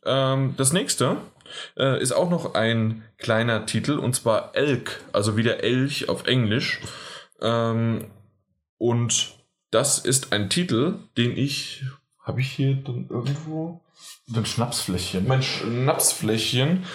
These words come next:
Speaker 1: das habe ich mir extra aufgehoben. Und zwar, ähm, geht es darum, das ist in einer, wie kann man diese Zeichnung genauer erklären? Ich habe jetzt den beiden eine Visitenkarte gegeben.
Speaker 2: Mhm.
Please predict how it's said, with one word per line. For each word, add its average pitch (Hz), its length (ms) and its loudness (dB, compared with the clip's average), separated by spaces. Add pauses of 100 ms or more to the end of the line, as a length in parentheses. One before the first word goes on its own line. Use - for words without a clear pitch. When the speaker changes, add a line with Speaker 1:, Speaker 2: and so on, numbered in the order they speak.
(160)
Speaker 1:
das 110 160 2
habe 127 100 2
ich 131 120 0
mir 127 80 0
extra - 260 0
aufgehoben. 131 800 0
Und 113 180 0
zwar, 117 440 2 (320)
ähm, 113 340 2 (100)
geht 127 180 2
es 123 160 0
darum, 135 460 2
das 156 160 2
ist 135 220 2
in 135 100 2
einer, 123 480 2 (720)
wie 139 140 0
kann 156 180 2
man 147 300 2 (460)
diese 143 260 2
Zeichnung 127 760 2 (500)
genauer 113 480 2
erklären? 92 680 0
Ich 107 160 2
habe 131 160 2
jetzt 131 260 -2
den 120 260 2
beiden 117 260 4
eine 104 100 0
Visitenkarte 107 560 2
gegeben. 98 520 0 (500)
Speaker 2:
Mhm. 110 400 4